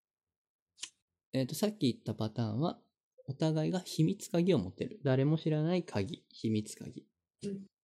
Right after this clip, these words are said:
Speaker 2: 秘密鍵。
Speaker 1: シークレットなキーを持ってるわけですね。
Speaker 2: シークレットなキーね。
Speaker 1: うん。で、それをお互いで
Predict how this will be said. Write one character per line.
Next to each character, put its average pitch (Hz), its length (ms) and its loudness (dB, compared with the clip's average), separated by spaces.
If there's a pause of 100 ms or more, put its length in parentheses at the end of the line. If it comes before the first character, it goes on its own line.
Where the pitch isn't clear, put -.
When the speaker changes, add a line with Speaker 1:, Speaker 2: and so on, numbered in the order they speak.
(320)
Speaker 2:
秘 110 60 -4
密 107 180 -4
鍵。 98 340 -4
Speaker 1:
シ - 260 -2
ー 120 80 -4
ク - 80 0
レ 117 60 4
ッ - 100 -4
ト 123 100 0
な 147 80 2
キ 139 160 0
ー - 120 -2
を - 40 -2
持 92 100 -2
っ - 80 -16
て - 100 -10
る - 80 -10
わ 76 60 -16
け - 100 -20
で - 80 -18
す - 140 -16
ね。 147 140 -6 (480)
Speaker 2:
シ - 260 -4
ー 101 100 -2
ク - 80 -6
レ 98 100 0
ッ 98 80 -6
ト 107 100 0
な 113 140 4
キ - 180 -6
ー 90 60 -4
ね。 98 200 -2 (280)
Speaker 1:
う - 20 0
ん。 117 420 -4
で、 139 100 -4
そ 170 140 -2
れ 202 120 2
を 220 100 2
お 139 80 4
互 107 380 -2
い 120 40 -2
で 165 240 -2